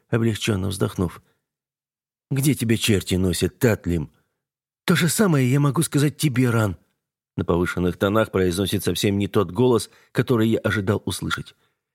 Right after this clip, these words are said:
Мне кажется, я слышу фоном эхо, словно абонент находится в закрытом пустом помещении. «Даян, почему ты звонишь с телефона Алисии?» Внутренности снова скручивает от дерьмового предчувствия.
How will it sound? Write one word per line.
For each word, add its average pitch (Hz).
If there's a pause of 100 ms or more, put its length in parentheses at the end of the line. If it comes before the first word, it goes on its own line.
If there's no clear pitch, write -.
(140)
Мне 135
кажется, 98
я 98 (120)
слышу 127
фоном 113
эхо, 107 (180)
словно 120
абонент 113
находится 113
в 101
закрытом 110
пустом 117
помещении. 92 (1000)
«Даян, 104
почему 113
ты 139
звонишь 104
с -
телефона 98
Алисии?» 92 (800)
Внутренности 85
снова 87
скручивает 95
от 87
дерьмового 92
предчувствия. -